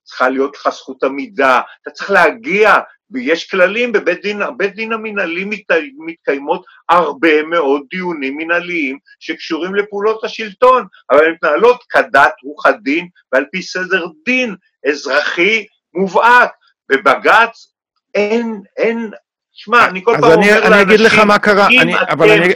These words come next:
Speaker 2: אני אגיד לך מה קרה ב-, מהותית פה. מה שקרה הוא שאהרון ברק, מה שהנחה אותו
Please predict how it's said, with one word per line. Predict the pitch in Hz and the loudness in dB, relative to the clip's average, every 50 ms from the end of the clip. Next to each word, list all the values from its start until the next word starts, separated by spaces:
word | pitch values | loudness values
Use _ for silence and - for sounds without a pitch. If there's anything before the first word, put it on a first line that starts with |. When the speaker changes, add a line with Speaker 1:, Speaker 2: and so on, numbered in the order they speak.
| - | 0
Speaker 2:
אני | 165 165 170 175 | 0 0 0 0
אגיד | 170 151 185 208 202 | 0 0 0 2 2
לך | 220 202 - | 0 0 0
מה | 202 180 180 180 | 0 0 0 -2
קרה | 175 - 180 156 165 175 175 170 - - _ | -2 -2 -2 -2 0 0 0 0 -2 -6 _
ב-, | 151 135 143 139 127 - | -2 0 0 0 -2 -4
מהותית | 131 120 123 127 120 120 151 - - 170 165 - | -6 -6 -4 -4 -4 -6 -6 -6 -6 -8 -8 -8
פה. | _ - 98 95 - _ _ _ _ _ | _ -8 -8 -8 -10 _ _ _ _ _
מה | - 180 | -8 -8
שקרה | 180 - 202 - 175 143 147 156 | -6 -6 -4 -4 -4 0 0 2
הוא | 160 165 160 | 0 0 -2
שאהרון | - - - 131 123 - _ - 127 123 127 123 151 180 185 156 | -4 -6 -6 -6 -6 -8 _ -4 -4 -2 -2 -2 -4 -4 -4 -4
ברק, | 165 131 127 135 131 - - | -4 -2 0 0 -2 -2 -4
מה | 143 151 | -8 -8
שהנחה | - - 139 151 120 - - - 120 | -6 -6 -6 -6 -6 -6 -4 -4 -2
אותו | 127 127 131 - - 160 156 160 | -2 -2 -4 -4 -2 -2 -2 -2